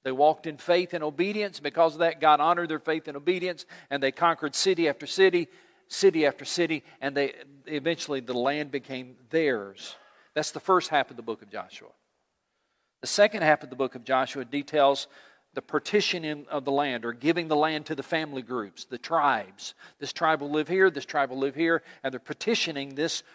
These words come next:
promised land. That's a pretty good beginning as you come into the land of promise.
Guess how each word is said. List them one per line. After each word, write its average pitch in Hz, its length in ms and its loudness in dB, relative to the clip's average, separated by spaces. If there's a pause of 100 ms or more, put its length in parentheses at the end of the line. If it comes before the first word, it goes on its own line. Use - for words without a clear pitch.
(120)
promised 160 420 -2
land. 147 500 -6 (880)
That's 202 200 6
a 190 60 6
pretty 220 260 2
good 175 200 8
beginning 151 540 0
as 127 220 -8
you 135 60 -12
come 147 200 -6
into 135 180 -14
the 123 100 -14
land 123 260 -6
of 120 100 -16
promise. 98 580 -10